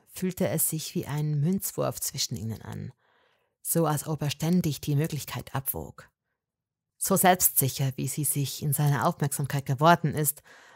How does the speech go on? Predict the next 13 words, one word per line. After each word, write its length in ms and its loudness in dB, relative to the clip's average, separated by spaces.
war 200 4
sie 140 0
sich 320 0
nicht 220 -4
sicher 300 -2
genug, 500 2
ob 160 -2
sie 140 2
es 140 0
überleben 640 0
würde 380 -4
oder 240 -6
nicht. 460 -10